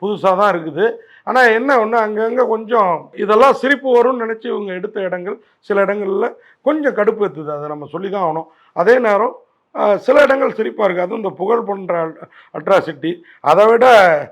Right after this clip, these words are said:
இந்த பக்கம், ஆ, போலீஸ்காரரா இருக்கிற நம்ம சிங்கம் புலி,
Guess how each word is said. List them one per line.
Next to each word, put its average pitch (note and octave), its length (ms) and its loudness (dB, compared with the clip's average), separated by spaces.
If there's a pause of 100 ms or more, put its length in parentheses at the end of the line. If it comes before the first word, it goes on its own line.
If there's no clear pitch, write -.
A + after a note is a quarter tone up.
(220)
இந்த F#3 180 -4
பக்கம், F3+ 680 0 (280)
ஆ, D3+ 360 0 (520)
போலீஸ்காரரா F3+ 560 0
இருக்கிற D#3 480 -6 (240)
நம்ம D3+ 440 -4
சிங்கம் F#3+ 380 -6
புலி, E3 400 -8